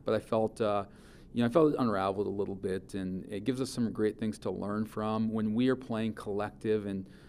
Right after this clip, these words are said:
um, on our front foot and, and, ve-, and very proactive, we're really difficult to play against. And, and when we're not, um, we can make the game a little bit hard, and I thought we made the game hard in the second half.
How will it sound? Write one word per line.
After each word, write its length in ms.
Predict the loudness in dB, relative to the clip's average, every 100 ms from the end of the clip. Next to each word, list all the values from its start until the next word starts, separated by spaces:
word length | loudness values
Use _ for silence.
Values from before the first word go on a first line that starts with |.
| -16 -8
um, 240 | -4 -4 -4
on 160 | -2
our 120 | -4
front 300 | -4 -6 -6 -6
foot 340 | 0 0 0
and, 220 | -4 -4
and, 160 | -4 -4
ve-, 100 | -6 -6
and 120 | -2
very 180 | -2 -2
proactive, 640 | -2 0 0 -4 -6 -6
we're 260 | -2 0 0
really 420 | -2 0 0 0
difficult 560 | -2 -4 -4 -4 -6 -6
to 60 |
play 300 | -8 -2 -2
against. 460 | 0 -2 -4 -6 -6
And, 180 | -4 -6 -14 -20 -20 -6
and 180 | 0 4
when 160 | 4 4
we're 100 | 2
not, 460 | 0 0 -2 -6 -10 -4
um, 460 | -2 0 -2 -2 -2
we 120 | -2
can 140 | -2
make 140 | -6 -4
the 80 | -2
game 220 | -2 0
a 40 |
little 180 | 0 0
bit 120 | 0
hard, 300 | 2 2 2
and 100 | -2
I 20 |
thought 240 | -4 -6 -4
we 120 | -2
made 160 | -2 -4
the 60 |
game 320 | -6 -4 -4
hard 200 | -4 -6
in 60 | -8
the 60 | -10
second 260 | -10 -10
half. 220 | -14 -14